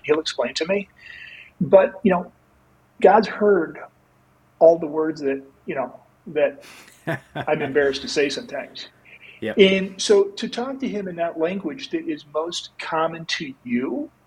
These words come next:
Speaker 1: you don't have to force it. But to
Speaker 2: Yeah.
Speaker 1: talk to him in the language that is most common to you, he's heard it. You know what? He's there for you. He's, he's a friend. He's your dad. He's your, he's the guy that, you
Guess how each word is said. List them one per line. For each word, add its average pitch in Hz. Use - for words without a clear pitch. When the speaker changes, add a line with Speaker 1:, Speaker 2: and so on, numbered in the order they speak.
Speaker 1:
you 180
don't 208
have 202
to 170
force -
it. -
But 185
to 208
Speaker 2:
Yeah. 202
Speaker 1:
talk 220
to -
him 208
in 180
the 156
language 165
that 135
is 135
most 151
common 147
to 151
you, 143
he's 233
heard 143
it. -
You 170
know 185
what? 180
He's 190
there 131
for 139
you. 135
He's, 226
he's 185
a -
friend. 143
He's 196
your 160
dad. 107
He's 208
your, 190
he's 233
the 202
guy 165
that, 165
you 160